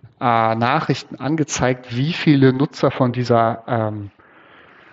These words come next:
von dieser Änderung betroffen sind. Das heißt, man sieht dann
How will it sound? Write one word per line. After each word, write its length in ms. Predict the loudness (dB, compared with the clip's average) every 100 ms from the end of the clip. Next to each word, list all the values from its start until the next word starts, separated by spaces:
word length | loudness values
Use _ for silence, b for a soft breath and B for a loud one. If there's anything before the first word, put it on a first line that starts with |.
| b b b -20 -8
von 180 | -4
dieser 220 | -2 -2 -2
Änderung 340 | 0 0 -2
betroffen 520 | -6 -6 -8 -8 -10
sind. 240 | -12 -14 -14
Das 160 | -4
heißt, 300 | 0 0 2
man 120 | -2
sieht 360 | 0 -4 -4 0
dann 300 | 2 2 -2